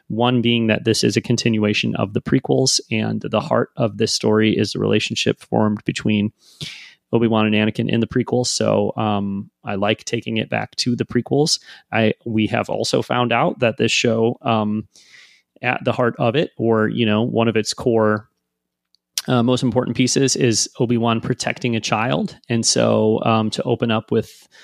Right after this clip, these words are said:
you know, the failure of a Jedi to do that, or, um, I guess just the consequences or the, the reality of what happens if he's not successful in protecting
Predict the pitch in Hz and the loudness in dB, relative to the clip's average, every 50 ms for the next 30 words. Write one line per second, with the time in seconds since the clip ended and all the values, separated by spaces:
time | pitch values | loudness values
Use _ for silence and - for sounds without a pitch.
0 | - - _ _ - 123 120 113 107 107 107 107 104 107 - - 120 117 113 117 | -20 -20 _ _ -2 0 2 2 2 2 2 2 0 0 0 0 2 2 2 4
1 | 113 113 113 113 - 120 117 107 113 107 110 117 107 110 107 107 110 113 110 - | 2 2 2 0 0 0 0 0 0 0 0 0 2 2 2 0 0 -2 -4 -4
2 | - 120 110 107 104 104 101 - - 147 147 135 156 147 143 139 143 139 - - | -4 -4 -2 -2 -2 -4 -6 -4 -2 -2 0 0 0 -2 0 -2 -2 -4 -4 -4
3 | 104 101 107 - _ _ - - - - - _ - - 110 104 104 101 101 98 | -2 -2 -4 -6 _ _ -20 -20 -20 -20 -20 _ -4 -2 0 0 2 0 0 -2
4 | - - - 113 98 110 107 - - - 113 104 - - - _ _ _ _ _ | -4 -2 -2 0 2 2 0 0 0 0 0 0 0 -2 -6 _ _ _ _ _
5 | _ _ _ - - 160 - - 135 127 - - 165 160 156 - - 135 - 135 | _ _ _ -14 -12 -10 -4 -2 -2 -2 0 -2 -2 0 0 -2 -2 -2 -2 -2
6 | 117 110 110 - - - 104 - - - - - - 120 117 113 110 110 - 113 | -2 0 -2 -2 -2 -2 -2 0 -2 -2 -4 -4 -4 -2 0 0 0 0 -2 -2
7 | 110 110 110 110 - 117 113 107 117 113 117 117 117 123 123 117 107 104 98 98 | -2 -2 -2 -2 -2 -4 -4 -2 -2 0 0 0 0 0 -2 -2 -2 -2 -4 -2
8 | 107 113 117 - - 113 110 - 117 107 104 92 - - 120 107 - - - - | -2 -2 -2 -2 -2 -2 -2 -2 -4 -6 -6 -6 -6 -4 -4 -4 -4 -6 -16 -16
9 | _ _ _ _ _ _ - - 120 104 127 123 123 - - - - - 123 117 | _ _ _ _ _ _ -4 -4 -2 -2 0 0 0 0 0 -2 0 0 0 0
10 | - - - 110 104 107 - - 113 110 - 120 - - 117 113 - - 113 107 | 0 0 -2 -4 -4 -4 -6 -6 -6 -4 -4 -4 -2 -2 -4 -4 -4 -6 -8 -8
11 | 107 - | -8 -12